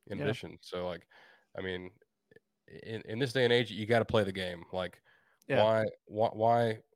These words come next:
Speaker 1: why handicap yourself and play with a hand behind your back when, you know, you can go get a D B from a Power Five program <laughs> to, to come in and, and be on your team. So,
Speaker 2: For sure.
Speaker 1: um,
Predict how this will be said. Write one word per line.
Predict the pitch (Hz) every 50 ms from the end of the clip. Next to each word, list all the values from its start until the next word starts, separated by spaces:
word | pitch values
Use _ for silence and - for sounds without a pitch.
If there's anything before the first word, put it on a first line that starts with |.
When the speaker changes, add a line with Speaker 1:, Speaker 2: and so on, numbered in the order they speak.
| _ _ _
Speaker 1:
why | - 104 113 113
handicap | 107 110 113 110 110 104 - 107 98 -
yourself | 104 92 - 107 101 98 - -
and | 92
play | - 107 104
with | 98 95
a | 95
hand | 98 101 104
behind | 101 101 101 101
your | 95 95
back | 90 98 98 101 98 -
when, | - 92 92 87 90 90 - _ _ _ - _ _ _ _ _ _ _
you | - 87
know, | 92
you | 95 98
can | - 107 101
go | 107 104
get | 101 104 107 104
a | 98
D | 101 104 101
B | 92 101 98 98
from | 98 - - 95 92 90 92 92 92 _ _ _ _ _ _ _ _ _ _ _ _ _ -
a | 104
Power | - 110 104 101
Five | 98 107 101 98
program | - 110 110 107 98 101 95 90 87 90 -
<laughs> | -
to, | - - - 151
to | - - 117
come | - - 117 110 113
in | 110 110 107
and, | 104 98 95 95 95 _ _ _ _ _ _ _ _ _ -
and | 101
be | 98 104 104
on | 101 101
your | 95 92
team. | - 104 101 98 90 90
So, | 90 - - 90 90 90 - _
Speaker 2:
For | - -
sure. | - - - 131 135 135 -
Speaker 1:
um, | - 95 92 90 90 92 95